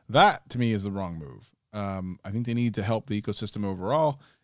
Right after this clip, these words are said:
And I think a Pixel Watch with all the cool features and all the cool things they can do would be the win, especially with, like you say, the data and stuff from, from Fitbit. Uh, if they allow Fitbit to just continue on, which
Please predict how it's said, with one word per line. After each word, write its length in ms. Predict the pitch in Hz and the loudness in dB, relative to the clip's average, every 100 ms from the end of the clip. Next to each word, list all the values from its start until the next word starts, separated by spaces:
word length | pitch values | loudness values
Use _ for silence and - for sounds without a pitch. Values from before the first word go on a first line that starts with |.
| - | -10
And 80 | 95 | -6
I 20 | |
think 240 | 104 104 - | -4 -6 -8
a 140 | 101 95 | -8 -6
Pixel 380 | - 123 127 | -4 -4 -2
Watch 380 | 113 107 107 - | 0 0 0 -4
with 200 | 104 90 - | -8 -8 -4
all 180 | 104 104 | -2 -2
the 120 | 104 | -4
cool 220 | - 113 | -4 -6
features 500 | 101 110 107 107 104 | -4 -4 -4 -4 -4
and 80 | 95 | -2
all 80 | 98 | -4
the 80 | 104 | -4
cool 120 | 104 | -6
things 240 | 104 104 | -4 -4
they 120 | 95 95 | -4 -6
can 160 | 92 | -6
do 420 | 92 127 127 123 - | -4 -2 0 -2 -6
would 160 | 107 92 | -10 -6
be 160 | 101 | -6
the 160 | 90 90 | -6 -6
win, 340 | 90 104 156 | -6 -2 0
especially 480 | 180 104 101 98 101 | -2 -2 -4 -4 -4
with, 220 | 90 90 | -6 -6
like 180 | - 85 | -10 -12
you 80 | - | -10
say, 240 | - 120 | -6 -6
the 80 | 147 | -6
data 220 | 87 90 | -6 -6
and 80 | 87 | -6
stuff 180 | - 95 | -8 -10
from, 360 | - 85 85 85 - - - | -8 -10 -8 -10 -16 -20 -14
from 160 | - 87 | -12 -4
Fitbit. 400 | 127 131 165 180 _ _ _ - | -2 -2 -4 -4 _ _ _ -6
Uh, 180 | 104 98 | -2 0
if 140 | 104 - | -2 -4
they 320 | 113 107 104 | -2 0 -2
allow 320 | 104 113 135 | -2 2 2
Fitbit 300 | 131 135 120 | 2 -2 -4
to 80 | 101 | -4
just 260 | 113 - - - | -4 -6 -8 -8
continue 420 | 107 123 123 107 | -4 -2 0 0
on, 220 | 104 160 | -2 -2
which 280 | 123 - - | -2 -6 -12